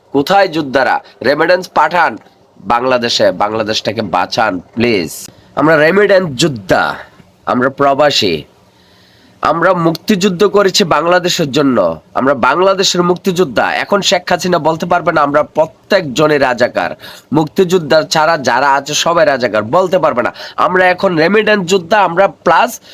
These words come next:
বাংলাদেশকে স্বাধীন করেছি যুদ্ধ করে। আমরা যুদ্ধ করে স্বাধীন করেছি, আমরা মুক্তিযোদ্ধা, বাংলাদেশের মুক্তিযোদ্ধা, আমরা রাজাকার নয়।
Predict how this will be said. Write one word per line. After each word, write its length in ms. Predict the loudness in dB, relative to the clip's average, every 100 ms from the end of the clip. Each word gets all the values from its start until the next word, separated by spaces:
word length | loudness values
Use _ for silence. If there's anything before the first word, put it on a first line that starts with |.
| -20 _
বাংলাদেশকে 1000 | -4 -2 0 0 0 0 -2 -2 -2 -2
স্বাধীন 480 | 0 0 -2 -2 -4
করেছি 400 | 0 0 0 -2
যুদ্ধ 440 | 0 -2 -2 0
করে। 280 | 0 2 0 -2 -8 -4
আমরা 420 | 0 2 0 -2 -8 -20 _ _ -14 -2
যুদ্ধ 420 | 0 0 -6 0 2 2 0
করে 340 | 0 2 2 2
স্বাধীন 400 | 0 -2 -4 -2
করেছি, 360 | 0 0 0
আমরা 240 | -2 2 0
মুক্তিযোদ্ধা, 760 | 2 0 0 0 2 0 0 -2
বাংলাদেশের 800 | 0 0 2 2 0 -2 -2 0
মুক্তিযোদ্ধা, 600 | -2 0 -2 0 0 -2
আমরা 200 | 0 0
রাজাকার 520 | 0 0 -2 0 0 0
নয়। 440 | 0 2 2 0